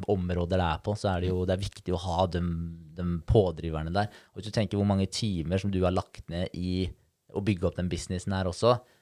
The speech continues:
og det er jo ikke timer som du har tatt times betalt for, og, og der ligger jo enormt mye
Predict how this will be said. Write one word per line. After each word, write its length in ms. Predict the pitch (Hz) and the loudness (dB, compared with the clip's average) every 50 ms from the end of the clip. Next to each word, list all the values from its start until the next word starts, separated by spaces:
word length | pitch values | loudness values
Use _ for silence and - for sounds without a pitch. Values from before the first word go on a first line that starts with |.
| _ _ - | _ _ -8
og 220 | 90 92 98 98 95 | -4 -2 0 2 2
det 80 | 104 | 4
er 60 | 98 92 | 2 2
jo 40 | |
ikke 140 | - - 95 | 0 -2 0
timer 180 | - 110 90 85 | 0 0 0 0
som 120 | - 98 | 0 0
du 80 | 90 90 | 0 2
har 80 | 87 82 | 2 2
tatt 180 | - 90 87 | 2 0 0
times 280 | - - 90 78 82 - | 0 0 0 0 -2 -4
betalt 460 | - - - - - - 80 82 - - | -6 -6 -6 -2 0 0 0 0 0 0
for, 160 | - 113 117 117 107 - | 2 2 2 2 0 -2
og, 260 | 107 107 104 101 95 78 | -2 0 2 2 2 2
og 60 | 92 | 2
der 140 | 98 98 98 | 2 2 2
ligger 240 | 98 92 87 98 95 | 2 0 0 0 0
jo 80 | - | 0
enormt 680 | - 104 104 101 104 107 104 101 113 123 123 113 - - | 2 2 4 4 6 6 8 8 8 8 6 4 0 0
mye 300 | 117 107 98 92 90 90 | 0 2 4 4 4 4